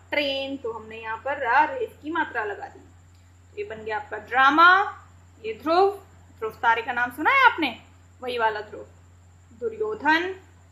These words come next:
क्रम, प्रार्थना और ट्रेन। तो ये थी आपकी व्याकरण की exercise।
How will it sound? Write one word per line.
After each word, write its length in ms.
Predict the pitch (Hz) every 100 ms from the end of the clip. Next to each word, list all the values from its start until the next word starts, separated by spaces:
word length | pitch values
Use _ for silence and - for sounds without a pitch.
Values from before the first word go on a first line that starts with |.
| _ _ _ _ _
क्रम, 280 | 262 294 339 392 - _ - _ _ _ _ _ _ _ _ _ _ _ _ -
प्रार्थना 540 | 208 208 - 214 277 349 381 381 - 233
और 160 | 269 - - - - -
ट्रेन। 260 | 233 - - _ _ _ _ _ _ _ _ _
तो 60 | 294
ये 200 | 269 302 302
थी 60 | 254
आपकी 300 | 214 - 440
व्याकरण 420 | 262 220 - -
की 140 | -
exercise। 540 | - - - 196 185